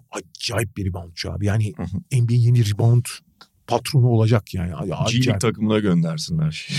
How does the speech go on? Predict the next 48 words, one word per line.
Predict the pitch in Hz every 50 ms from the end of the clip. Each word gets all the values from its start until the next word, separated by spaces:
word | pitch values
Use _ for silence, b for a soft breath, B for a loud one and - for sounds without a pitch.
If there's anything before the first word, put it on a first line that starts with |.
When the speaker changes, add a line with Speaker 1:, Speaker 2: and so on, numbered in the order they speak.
| 135 143
Speaker 1:
Evet. | 143 143 139 127 110 92 92 - B B B B B B B B B B
Ee, | 196 156 147
o | - 185 190
takas | 190 294 - 320 285 - 147
dörtlü | 147 180 208 - - 277 233
dedik. | 247 202 214 - - - - - 233
İki | 233 147 - 196
parçası | - 226 233 - 220 202 151
daha | 226 220
var | 202 156
işte | 139 - - - 135
şey | 123 - - 147 147 147 - - - _ _ _ _ _ _ _ _ _
Portland | - 160 151 147 151 - 143 139 - -
bu | - 143
say-, | 131 - 160 135 131 135 - -
daha | - 139 139
sonra | 135 - 151
işte | 127 - 139
Matisse | 123 127 123 - - - 151
Thybulle'u | 143 135 123 131
alacağı | 131 131 123 117 113 135 131 131
ikinci | - - - 131 120
tur | - 143
haklarını | 135 120 _ - 127 120 127
aldı. | 123 107 107 104 107 143 143 B B B B B -
Onlar | - - 131 131 139 131
Josh | 113 - 131 - -
Hart'ı | 143 131 - 123
Matisse | 120 120 - - - 143
Thybulle'u | 135 127 123 120 120
değiştirdiler | 117 120 - - 190 180 156
ki | - 143
bence | 143 143 139 143
mantıklı. | 135 131 131 135 - - - 135 135 B B B B B
Matisse | 127 123 120 - - -
Thybulle | - 175 180 170 170 165
eğer | 151 160 165 156 135 123
bir, | 143
herhangi | 113 127 135 156 170 156
bir | 156 156 147
N |
B | 147 151
A |
takımında | 147 160 151 160 156 151 143
verimli | 135 143 143 147 160
olacaksa | 165 160 175 175 151 - - _ _ _
olağanüstü | - 139 143 139 143 180 220 220 185 156 165 - -
şütörlerle | 147 - - - 147 139 139 143 139 139 123